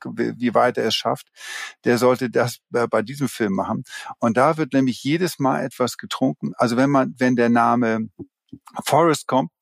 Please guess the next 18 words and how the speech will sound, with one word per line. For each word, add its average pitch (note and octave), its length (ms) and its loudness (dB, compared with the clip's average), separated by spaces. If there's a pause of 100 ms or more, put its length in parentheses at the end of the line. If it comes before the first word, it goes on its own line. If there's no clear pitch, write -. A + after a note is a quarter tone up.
(200)
muss B2 260 -2
man A2+ 260 -2
einen F3+ 420 -6
Schnaps - 300 0
trinken. D#3 420 -6 (340)
Und A#2+ 120 2
wenn B2 140 4
der B2 80 4
Name A#2+ 400 4 (100)
Gump D3 480 2
fällt, A#2+ 560 0 (180)
muss A#2+ 240 0
man B2 180 2
ein G#2 60 -4
Bierchen G#2+ 400 -2
trinken, - 340 -8
ein - 40 -8
kleines. - 500 -6